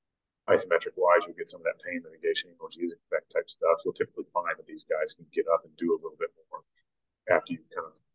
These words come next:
prepped those tissues and loaded it and kind of changed that nervous system response to it being a little bit.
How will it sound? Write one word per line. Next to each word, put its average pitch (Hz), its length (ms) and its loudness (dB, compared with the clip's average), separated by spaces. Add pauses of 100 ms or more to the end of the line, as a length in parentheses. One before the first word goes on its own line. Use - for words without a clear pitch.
(100)
prepped - 320 6
those - 180 4
tissues - 380 -8
and - 180 -20
loaded 82 300 4
it - 80 -18
and - 180 -20
kind 82 100 -6
of - 60 -18
changed 82 340 -8
that 80 100 -8 (100)
nervous - 280 -10
system - 300 -16
response - 500 -8
to - 160 -4
it 80 220 -6
being - 140 -20
a - 80 -20 (160)
little - 100 -20
bit. - 140 -14